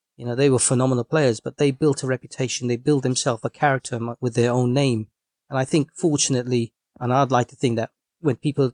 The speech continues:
talks about Michael Jadinath, and they say, "Oh, I remember that Michael Jadinath with the white helmet and the long hair, you know, a phenomenal batsman, had a different style."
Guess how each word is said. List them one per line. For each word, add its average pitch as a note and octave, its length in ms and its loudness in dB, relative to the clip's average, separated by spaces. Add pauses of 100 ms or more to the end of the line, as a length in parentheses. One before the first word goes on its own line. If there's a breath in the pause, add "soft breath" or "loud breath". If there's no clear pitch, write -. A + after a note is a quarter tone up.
talks - 300 0
about A2 180 -6
Michael A#2+ 360 0
Jadinath, A2+ 480 -4
and A#2 100 -4
they A#2 60 -6
say, D#3 180 -8
"Oh, D#3 100 -8
I E3+ 60 2
remember F3 280 0
that A#2+ 120 0
Michael A#2+ 300 -8
Jadinath C3 480 -2
with B2+ 100 0
the A#2+ 80 2
white C3 280 2
helmet B2 360 0
and A#2 100 -2
the A#2 60 0
long A#2+ 240 0
hair, B2 280 0 (440)
you C3+ 100 -8
know, B2 140 -4
a C3 100 -6
phenomenal C#3 460 2
batsman, C#3+ 440 0
had A#2+ 180 -2
a A2+ 40 -6
different C3 320 -4
style." D3+ 440 0